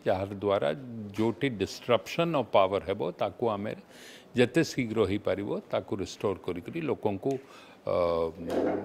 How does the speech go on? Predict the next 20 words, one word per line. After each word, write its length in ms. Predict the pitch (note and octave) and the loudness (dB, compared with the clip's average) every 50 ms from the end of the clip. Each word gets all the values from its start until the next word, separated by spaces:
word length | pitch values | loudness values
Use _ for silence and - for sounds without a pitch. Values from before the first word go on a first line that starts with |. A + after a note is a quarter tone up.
| G#2+ A2 A#2 A#2 A2+ G#2 | -8 -12 -12 -10 -6 -2
ବିଦ୍ୟୁତ 580 | G#2+ G#2+ F#2+ G#2 G#2+ G2+ - - - - G2+ G2 G2 G2 | -2 0 2 2 0 0 0 -4 -6 -6 -6 -6 -2 0
ଯୋଗାଇବା 400 | G2 F#2+ F2+ F#2+ F#2+ F#2 F#2+ F2+ | 0 2 4 4 4 4 4 2
ବ୍ୟବସ୍ଥା 460 | F2 F2+ F2+ E2 E2+ E2+ - - F#2+ | 4 2 0 0 0 -2 -2 -2 -2
କରିବା। 440 | E2+ - F2+ E2 F2 G#2 C3+ F3 G3+ - | -2 -2 -2 -4 -2 -2 -2 -2 -4 -6
ସିମିଲାରଲି 840 | - - - - C3 C#3 D#3+ F3 F#3 F#3+ F3+ E3 D#3+ D#3+ D#3+ F#3+ B3 - - | -10 -10 -4 0 0 2 2 2 4 2 2 2 2 2 2 2 0 -2 -4
ଆଡଭାଇଜରୀ 540 | G#2 G2+ G#2 G2+ G#2 F#2+ G2+ G#2+ A2 G#2+ G2+ | 2 4 4 4 4 2 0 0 0 0 -2
ସବୁ 380 | F2 - G#2 G2+ G2 G2+ G2+ | -2 0 0 2 2 2 0
ନୋଟିସ୍ 540 | G2 F#2+ G2 G2+ F#2+ - A#2 G2+ - - - - - | 0 0 -2 -2 0 0 -2 -2 -4 -8 -12 -6 0
ପଠା 320 | - F#2+ - - A2 G#2+ F#2+ | 0 0 4 4 4 4 4
ସରିଛି 580 | - - - - G#2+ F#2 G2 G2+ - - E3+ F3+ F#3+ D#3+ | 2 -4 -2 0 0 2 0 -2 -2 -2 -2 -2 -2 -4
ଏବଂ 320 | C3+ B2+ B2 C3 C#3 C3+ | -4 -2 -2 -2 -2 -2
ସେମାନେ 380 | - - C3+ A#2+ A#2 B2+ C#3 D3 | -4 -2 -2 -2 -2 -2 -4 -2
ବି 160 | D#3+ F3+ F3+ | -2 -2 -2
ପ୍ରିପେୟାର୍ଡ 500 | E3 - C3 A2+ - - A#2 B2+ B2+ A#2 | 0 2 2 2 4 4 2 2 2 0
ହେଇକରି 400 | G2+ A2+ A#2 A2+ - A2+ A#2 A#2 | -2 -2 -2 -2 -4 -4 -2 0
ରହିଛନ୍। 440 | G#2 F#2 E2+ F2 F#2+ - - - F3+ | 0 2 2 0 0 -2 -4 -6 -6
କାହିଁ, 240 | F#3 - D3+ C#3 C3 - - - - - - - - - | -4 -4 -4 -4 -4 -8 -10 -14 -14 -14 -14 -4 2 6
ଆଉ 340 | A#2 A2+ A2+ A2+ A2+ A2 G#2 - | 6 8 6 6 4 0 0 4
ଚାଷୀମାନଙ୍କର 640 | - A#2 G#2 - - D#3 D3 C3+ C3 C3+ - D3 C#3 | 4 4 4 4 0 -2 0 0 -2 0 0 -2 -2
ଯୋଉଠି 520 | A#2+ B2 B2 B2 B2 - D3+ D3+ C#3 C3+ | 2 2 2 2 2 0 0 0 0 -2